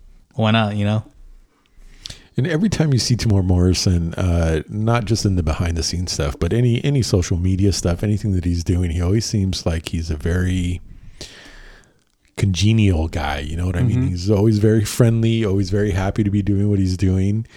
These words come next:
Speaker 2: And I mean, he's part, part of us, part of me says, "Well, of course he'd be happy. Who wouldn't be happy doing what he's
Speaker 3: <laughs>
Speaker 2: doing?" You know what I mean? But
Speaker 1: Yeah.
Speaker 2: any, any job can have its downturns. I mean, there's a certain, you know, we're not gonna get into that. Anyway,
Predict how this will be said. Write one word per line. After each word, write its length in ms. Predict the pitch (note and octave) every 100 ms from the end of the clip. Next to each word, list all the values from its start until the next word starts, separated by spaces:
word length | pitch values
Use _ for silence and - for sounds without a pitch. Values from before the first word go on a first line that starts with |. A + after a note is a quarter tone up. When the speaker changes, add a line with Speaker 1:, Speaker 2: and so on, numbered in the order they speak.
| - - - - _ - -
Speaker 2:
And 220 | G#2+ G#2
I 80 | A2
mean, 340 | A#2+ A2 G2 E2+ - -
he's 180 | A#2 G#2 - _
part, 380 | - A#2 G2+ -
part 300 | - A#2 A#2+
of 80 | G2
us, 260 | F#2 - G#2+ - G2 E2 C2+
part 180 | A#2 B2
of 60 |
me 100 | G2+
says, 200 | F#2 F2+
"Well, 240 | D#2+ D#2+ E2+
of 120 | F2
course 220 | - -
he'd 100 | D2+
be 100 | C#2+
happy. 200 | D2+ D2+ D#2+ D#2+ F2+
Who 140 | F2 C#3+
wouldn't 180 | B2 A2
be 80 | G#2
happy 260 | A#2+ A2
doing 240 | F#2+ G2+ G2
what 100 | G2
he's 160 | F#2
Speaker 3:
<laughs> 100 | B2+
Speaker 2:
doing?" 180 | C3+ E2+
You 80 | F2+
know 100 | G2
what 120 | G2+
I 80 | F#2
mean? 240 | F#2 G#2
But 240 | A#2 F#2+ F2+ _ _
Speaker 1:
Yeah. 280 | C3 G#2+ F#2 -
Speaker 2:
any, 200 | D3+ C#3+ -
any 200 | E3 C3
job 440 | G2 G2+ G2+ F#2+
can 140 | - F2+
have 220 | F#2 F2+
its 180 | F2 -
downturns. 640 | F2 E2 E2+ F2+ E2 E2+
I 40 | D#2+
mean, 180 | D#2+ D#2+
there's 240 | E2 D#2+
a 60 | -
certain, 380 | - D#2+ E2 - -
you 240 | G#2 -
know, 300 | - - F#2+ G#2
we're 260 | G#2+ G#2
not 140 | G#2 F#2
gonna 120 | E2+
get 100 | D#2
into 160 | D2+ -
that. 80 | - -
Anyway, 260 | A#2 -